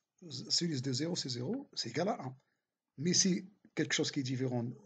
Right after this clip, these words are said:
de zéro, donc c'est, il faut annuler tout simplement ce, ce va-, valeur-là. Alors, le θ min, ça correspond donc, si on tient compte de cette relation, n sur P A sinus θ est égal à P, donc θ min,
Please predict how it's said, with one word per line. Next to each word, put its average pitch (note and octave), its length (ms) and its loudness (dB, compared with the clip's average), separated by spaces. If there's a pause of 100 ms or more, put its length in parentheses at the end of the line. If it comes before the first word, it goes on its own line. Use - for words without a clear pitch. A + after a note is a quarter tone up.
de B2+ 180 -4
zéro, C3+ 340 -2
donc G#3 240 -2
c'est, A3 280 2 (500)
il C#3 80 -4
faut A3+ 260 -2 (340)
annuler F#3 300 2
tout F3+ 100 -4
simplement F3+ 500 0
ce, G#3+ 280 -2
ce - 140 -4
va-, F#3 360 -10
valeur-là. B2 360 -8 (380)
Alors, F3+ 240 8
le F3 100 4
θ G#3+ 300 4
min, F#3 320 4
ça F#3+ 160 4
correspond D#3 440 2
donc, C#3 200 0
si - 140 2
on C3 80 0
tient C3 160 0
compte B2+ 180 -4
de - 40 -2
cette B2+ 160 -6
relation, B2+ 500 -2 (580)
n C#3+ 220 2
sur C3 260 0
P E3+ 140 -4
A D3 120 -2
sinus B2+ 240 -2
θ - 60 -6
est B2+ 280 -6
égal B2 140 -6
à B2 40 -8
P, C#4+ 240 0
donc G#3+ 240 -2
θ C#4 140 -4 (720)
min, F#3 300 4